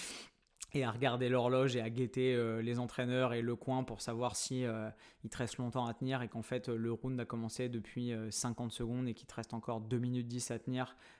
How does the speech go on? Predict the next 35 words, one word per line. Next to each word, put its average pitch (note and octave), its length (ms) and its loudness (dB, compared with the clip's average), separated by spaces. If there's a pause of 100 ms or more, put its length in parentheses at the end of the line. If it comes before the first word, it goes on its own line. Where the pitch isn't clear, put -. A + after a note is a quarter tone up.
(100)
face A2+ 180 -2
à A#2 60 0
ce - 120 -4
mec B2+ 140 0
qui - 120 -6
est - 20 0
en A2 80 -2
train B2 180 -4
de A#2+ 80 -2
te A2+ 120 -6
détruire B2+ 680 0
et A2 100 -2
que A#2 140 -6
tu - 220 -6
sais - 160 -4
pas A#2 160 -2
comment A#2 240 -4
tu - 100 -10
vas A2+ 120 -4
t'en A2+ 120 -6
sortir A2+ 340 -6
vivant A2+ 320 -4 (380)
et A2 80 -4
que - 40 -14
tu A2+ 100 -10
te - 80 -12
rends A#2 100 0
compte B2+ 220 -4
de A#2+ 80 0
la G#2+ 320 -4
vraie A2+ 380 0
difficulté A2+ 600 -4
de G#2 60 -4
la A2 100 -2
boxe, A2+ 380 -2